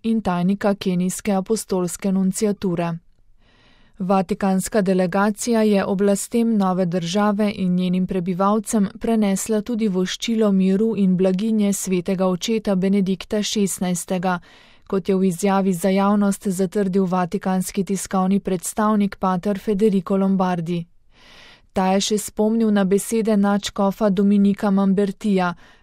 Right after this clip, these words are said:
tajnika za odnose z državami pri Svetem sedežu, izrečene na četrtkovem srečanju s sudansko parlamentarno delegacijo,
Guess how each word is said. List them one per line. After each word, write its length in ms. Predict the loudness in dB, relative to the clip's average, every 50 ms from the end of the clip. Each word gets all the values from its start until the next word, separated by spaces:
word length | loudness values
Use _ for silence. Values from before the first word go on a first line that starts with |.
| -10 _
tajnika 460 | -2 0 0 0 0 0 0 -2 -2
za 140 | 0 0 0
odnose 520 | 0 0 0 0 0 0 -2 -2 -2 -2
z 80 | -2 -2
državami 760 | -2 -2 -4 -2 0 0 2 2 2 2 2 2 0 0 -2
pri 200 | -2 -4 -4 -4
Svetem 420 | -4 -2 -2 0 0 0 0 -2
sedežu, 600 | -2 -2 0 0 0 0 0 0 0 0 -2 -4 -4 -8 -14 -20 -20 -20 -20 -16 -6
izrečene 760 | -2 -2 0 2 2 2 2 2 0 0 0 2 2 2 2
na 160 | 2 0 0
četrtkovem 800 | -2 -4 -4 -2 0 -2 -2 -4 -4 -4 -2 0 0 0 0 -2
srečanju 680 | -2 -2 -2 0 0 -2 -2 -2 0 0 2 2 0 0
s 100 | -2 -4
sudansko 600 | -4 -2 -2 -2 -2 -2 -4 -4 -4 -4 -4 -2
parlamentarno 880 | 0 0 0 2 2 2 2 0 0 0 0 0 0 0 0 0 0
delegacijo, 840 | 0 0 0 -2 0 0 0 0 0 -2 -2 -4 -2 -2 -2 -2